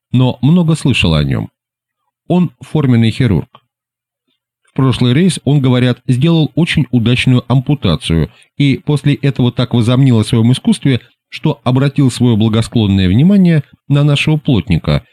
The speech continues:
который страдал чем-то вроде несварения желудка. Примечание. Ампутация.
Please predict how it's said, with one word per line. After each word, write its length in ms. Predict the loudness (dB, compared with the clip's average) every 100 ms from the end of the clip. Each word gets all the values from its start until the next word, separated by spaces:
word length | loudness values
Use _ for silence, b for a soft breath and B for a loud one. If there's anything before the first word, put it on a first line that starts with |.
| b
который 500 | -8 -2 0 0 -2
страдал 420 | -4 -2 0 0 -2
чем-то 340 | -2 0 0
вроде 420 | 0 0 0 -4 -8 _
несварения 680 | -2 0 0 0 0 0 0
желудка. 560 | 0 -2 -4 -10 -18 -18 _ _ _ _ _ _ _ _ _ _ _ _ _ _ _ _ _ _
Примечание. 720 | 0 0 0 0 0 0 -4 -10 _ _ _ _ _ _ _ _ _ _ _ -2
Ампутация. 880 | 0 0 0 -2 -4 -6 -6 -6